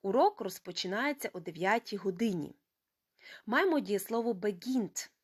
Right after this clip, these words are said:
яке теж є сильним та неправильним дієсловом і знаходиться в таблиці. Шукаємо його в таблиці, і ми знаходимо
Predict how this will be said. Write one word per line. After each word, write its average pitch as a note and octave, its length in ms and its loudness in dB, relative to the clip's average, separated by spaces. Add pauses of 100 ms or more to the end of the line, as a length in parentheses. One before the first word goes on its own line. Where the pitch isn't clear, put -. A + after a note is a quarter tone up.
(640)
яке F3+ 260 -4
теж C#4+ 640 2 (120)
є G3+ 420 0 (100)
сильним F#3 640 -2 (180)
та F#3 100 -4
неправильним F3 640 2
дієсловом A#3 640 -4
і F#3+ 80 -6
знаходиться G3 600 -6
в F3+ 40 -10
таблиці. E3 560 -10 (460)
Шукаємо F3+ 640 0
його B3+ 200 2
в C4+ 60 -2
таблиці, C4 520 -4
і A3 100 -2
ми E4+ 140 6
знаходимо B3 800 2